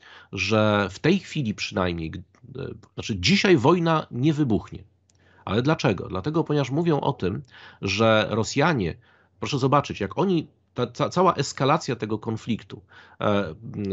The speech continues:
przebiegała w ten sposób, że Rosjanie najpierw przerzucali sprzęt. Mieliśmy te eszelony jadące z czołgami.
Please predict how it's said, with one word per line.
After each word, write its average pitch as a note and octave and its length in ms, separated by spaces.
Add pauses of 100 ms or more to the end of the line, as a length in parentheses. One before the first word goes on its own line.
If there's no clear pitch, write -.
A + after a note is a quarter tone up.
(100)
przebiegała C3+ 480
w - 80
ten A2 140
sposób, C3+ 340
że B2+ 100
Rosjanie C#3+ 420
najpierw D3+ 440
przerzucali C#3+ 520
sprzęt. - 540
Mieliśmy C3+ 320
te - 160
eszelony C#3 520
jadące C3 460
z - 60
czołgami. G#2+ 460